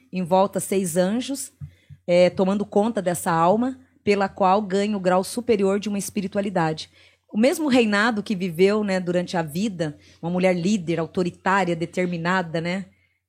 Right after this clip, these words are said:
É opinião própria o tempo inteiro, né? Dessa Barbie, dessa princesinha, ela não tem nada. É uma mulher de um gênero, né? Foi sempre uma mulher de um gênero muito forte.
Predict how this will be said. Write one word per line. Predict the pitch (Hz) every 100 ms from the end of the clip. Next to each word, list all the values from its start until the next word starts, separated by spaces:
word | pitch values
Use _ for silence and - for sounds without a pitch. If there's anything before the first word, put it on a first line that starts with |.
| -
É | 170
opinião | 165 196 190
própria | 190 196 208 208 185
o | 175
tempo | 180 175 175
inteiro, | 175 170 170 165
né? | 175
Dessa | 185 175 190
Barbie, | 170 180 196 175
dessa | 165 190
princesinha, | 185 185 - 180 165 185
ela |
não | 190 190
tem | 220
nada. | 208 170 165
É |
uma | 175 175
mulher | 175 185
de | 190
um | 175
gênero, | 135 190 196 165 165
né? | 180 185 _ _ _
Foi | - 170
sempre | 220 214
uma | 196
mulher | 185 180
de | 180 190
um | 180
gênero | 165 202 196 170
muito | 175
forte. | - - 180 165 - - -